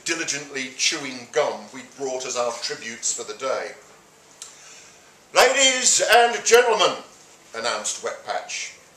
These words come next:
"may I present for your delight and delectation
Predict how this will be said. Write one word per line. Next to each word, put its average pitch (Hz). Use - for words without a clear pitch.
"may 226
I 208
present 196
for -
your 185
delight 208
and 156
delectation -